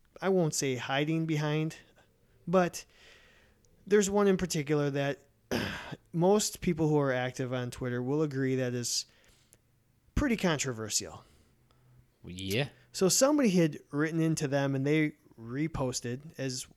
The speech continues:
Speaker 1: they do, something about towels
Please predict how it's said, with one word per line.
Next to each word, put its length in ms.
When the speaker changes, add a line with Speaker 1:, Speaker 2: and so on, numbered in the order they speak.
Speaker 1:
they 160
do, 280
something 400
about 360
towels 640